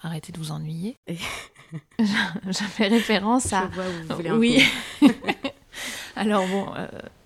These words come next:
Speaker 1: effectivement, sur votre Instagram, euh,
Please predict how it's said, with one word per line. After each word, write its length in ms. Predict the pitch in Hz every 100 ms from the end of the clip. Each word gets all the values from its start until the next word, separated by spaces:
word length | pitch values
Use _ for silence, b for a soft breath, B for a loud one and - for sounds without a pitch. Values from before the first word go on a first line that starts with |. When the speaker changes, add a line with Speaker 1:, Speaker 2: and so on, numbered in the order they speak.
| -
Speaker 1:
effectivement, 500 | 208 202 - 190 208
sur 140 | 262 196
votre 220 | 160 -
Instagram, 640 | 170 180 185 196 254 196 165
euh, 380 | 175 170 160 160